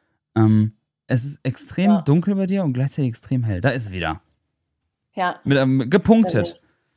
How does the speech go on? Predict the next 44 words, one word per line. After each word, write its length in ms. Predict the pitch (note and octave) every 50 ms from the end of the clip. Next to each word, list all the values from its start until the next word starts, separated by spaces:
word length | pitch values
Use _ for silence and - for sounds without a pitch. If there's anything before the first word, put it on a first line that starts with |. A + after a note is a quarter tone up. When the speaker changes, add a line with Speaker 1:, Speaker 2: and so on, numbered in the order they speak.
| _ _ _ _ _ -
Speaker 1:
Ähm, 320 | - - - C3+ C3+ C3 B2+ A3
Speaker 2:
Ja, 160 | G#3+ G#3+ A3
aber 140 | A3 A3 G#3
so 100 | A3+ A#3+
ist 100 | A#3 B3
auch 240 | - G3+ G#3 -
schön. 120 | - F3+ E3+
So 80 | G3
krieg 180 | F#3+ - A3 G#3+
ich 60 | A3
wenigstens 240 | A3 G#3 G#3 - -
noch 60 | G3
ein 60 | F#3+
bisschen 240 | G3 G#3 - G3+ F#3
Sonne 240 | F#3+ F3+ F3+ F3+ -
ab. 200 | - A3+ - - -
Speaker 1:
<coughs> 720 | - - - - - - - - F#3 - - - - -
Oh, 80 | - G3+
ich 80 | F3
hab 60 | F#3+ E3
eine 80 | D#3 D#3
gute 140 | F3+ G#3
Überleitung. 480 | G3 F#3 F3 B2+ G#2 G2 - F2 E2+ - - - - _ -
Und 140 | - B2 B2
zwar, 340 | - - C3+ C3+ C3+ C3+ - -
ähm, 380 | B2 B2 A#2+ A#2 A#2 A#2 A2+ - _ _ _ _ _ _ _ -
äh, 60 | G2+ A2
apropos 640 | A2 A2 A2 - - - C#3+ C3+ - C#3 C#3+ C3+
K 140 | - A#2+ B2+
I. 280 | - D#3+ D#3 - - _ _ _ _ _ _ _ _ _ _ _ _ _ _ _ _ -
Ich 140 | A#2+ - -
glaube 280 | D3+ D#3 E3+ D#3+ D3+
Speaker 2:
Ja. 60 | C3+
Speaker 1:
ja, 140 | C#3 D3 C#3+
dass 160 | C3 B2+ -
der 140 | - A#2 G#2+
Dadaismus 640 | G#2+ A#2 A#2+ B2+ - - - - - G2+ F2 - -
wiederkommt. 560 | F2 E2 E2+ E2+ - - - D#2+ D2+ D2+ - -
Und 140 | - G2
zwar 240 | - - - A2+ A#2
Dadaismus 600 | G#2+ A2+ G#2+ G#2+ - - - - D#3+ D#3+ D#3 - C#3+
ist 160 | B2+ - -
ja 120 | A#2+ A2
so, 500 | G#2 A2 G#2 G2+ G2 G2 G2 G2 F#2+ G2